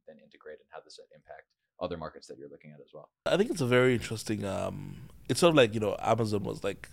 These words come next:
Speaker 2: a hundred percent online bookstore, and now they have some physical, you know, shops you can walk in and buy something. Um, and I think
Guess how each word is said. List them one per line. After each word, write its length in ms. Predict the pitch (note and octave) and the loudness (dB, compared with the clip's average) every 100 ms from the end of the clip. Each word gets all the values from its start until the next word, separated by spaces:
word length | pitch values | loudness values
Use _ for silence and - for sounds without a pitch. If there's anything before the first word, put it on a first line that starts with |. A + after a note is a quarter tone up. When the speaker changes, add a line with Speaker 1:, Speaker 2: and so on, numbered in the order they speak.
| - | -8
Speaker 2:
a 60 | |
hundred 200 | A2+ A#2 | -4 -4
percent 280 | G#2+ G#2+ G#2 | -2 0 0
online 580 | G2+ G2 G2 F#2+ G2 F#2 | -2 -2 0 -2 -6 -8
bookstore, 560 | G2 F#2 - - G#1 - - - - - | -6 -6 -4 -4 -4 -6 -12 -20 -20 -6
and 100 | A2+ | 2
now 100 | G#2+ | 4
they 80 | G#2+ | 4
have 120 | G2+ | 2
some 300 | A2 G2 F#2+ - - - | -2 -6 -10 -14 -20 -18
physical, 560 | - G#2+ G2+ G2+ F#2+ - - - - | -6 -4 -2 -2 -4 -8 -18 -14 -8
you 100 | G2+ | -4
know, 140 | F#2 | -4
shops 260 | - G2+ G#2 | -2 -4 -4
you 60 | |
can 100 | F#2+ | -6
walk 140 | G2 G2 | -6 -6
in 60 | |
and 120 | F#2+ | -6
buy 160 | F#2+ G2 | -4 -4
something. 380 | G#2+ G#2+ - - - - - - - - | -6 -10 -10 -14 -16 -20 -20 -20 -16 -8
Um, 200 | G2+ G2+ G#2+ | -4 -2 -2
and 100 | A#2+ | -2
I 60 | |
think 300 | C3 B2 A2 | 0 -2 -6